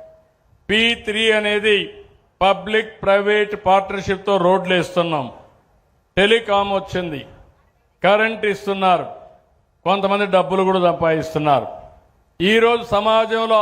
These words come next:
ఆర్థిక అసమానతలు పెరిగాయి. కొంతమంది టాప్ టెన్ పర్సెంట్ అయితే కోటీశ్వరులు అయిపోయారు. కింద నుండే ఇరవై పర్సెంట్ అయితే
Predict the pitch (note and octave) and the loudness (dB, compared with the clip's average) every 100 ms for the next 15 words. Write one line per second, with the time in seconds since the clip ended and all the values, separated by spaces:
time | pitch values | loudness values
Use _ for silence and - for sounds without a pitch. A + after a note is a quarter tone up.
0 | G#3 G#3+ - A3+ A3+ G3+ G#3+ G#3+ A3 A#3+ | 2 -2 -2 -2 0 0 0 0 2 0
1 | A#3 A#3 A3 G#3+ G#3+ F#3 - - - _ | -2 -4 -2 0 2 0 -2 -12 -20 _
2 | _ _ _ _ _ _ _ _ - G3+ | _ _ _ _ _ _ _ _ -2 0
3 | G#3+ G#3+ A3 A3 A3+ A3+ G3+ A3 A3 - | 0 0 0 0 -2 0 2 2 0 -4
4 | G#3+ G#3+ G#3+ G#3+ G#3 G#3 G#3+ G#3 G#3+ A#3 | -4 -4 0 -2 0 -4 -2 -2 2 2
5 | G#3 - - - _ _ _ G#3 A#3 A#3 | 0 -6 -16 -20 _ _ _ 0 2 2
6 | A3+ A3+ A3 G#3+ G#3 G#3 G#3 G3 F3 - | -2 0 -2 0 0 0 2 2 2 -2
7 | - - _ _ _ _ _ _ G3 G#3+ | -14 -20 _ _ _ _ _ _ -2 0
8 | A3+ A3+ A3+ A3 G#3+ G#3 A3 A3 A3 G#3 | 0 0 0 2 2 2 2 2 2 0
9 | G#3 G#3+ G#3 G#3+ G#3 A3+ | 0 -2 -2 -2 0 2